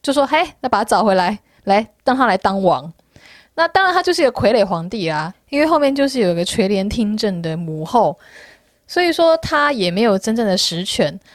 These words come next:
他就是一个有血缘，所以才当上王的例子。因为我就想说要来拍一下哲宗啊，还有哲仁王后，就是历史上真实的故事，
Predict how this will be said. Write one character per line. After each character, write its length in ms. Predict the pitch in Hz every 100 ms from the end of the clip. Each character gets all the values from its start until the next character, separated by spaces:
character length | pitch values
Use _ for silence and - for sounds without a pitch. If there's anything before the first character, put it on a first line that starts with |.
| - _
他 120 | 285
就 120 | 302
是 120 | 269 269
一 180 | 233
个 460 | 208 196 180 165 165 _
有 200 | 190 214
血 340 | 226 - 202 165
缘， 320 | 165 160 170
所 160 | - 208
以 40 |
才 180 | - 180
当 240 | - 240
上 220 | 277 214
王 200 | 165 156 165
的 100 | 180
例 180 | 220 175
子。 300 | - 139 - _ -
因 100 | 285
为 60 | 302
我 60 |
就 100 | 220
想 140 | 262 160
说 140 | 214
要 60 | 208
来 80 | 175
拍 160 | 202
一 20 |
下 80 | 196
哲 180 | - 170
宗 200 | 170 180 185
啊， 100 | 180
还 80 |
有 200 | 180 170 160
哲 140 | 170
仁 140 | 170
王 140 | 175 165
后， 240 | - 175
就 120 | 170
是 60 | 180
历 100 | 269
史 120 | 196
上 200 | 170 202 196
真 200 | 226 233
实 220 | - 156
的 100 | 156
故 260 | - 196 170
事， 340 | - -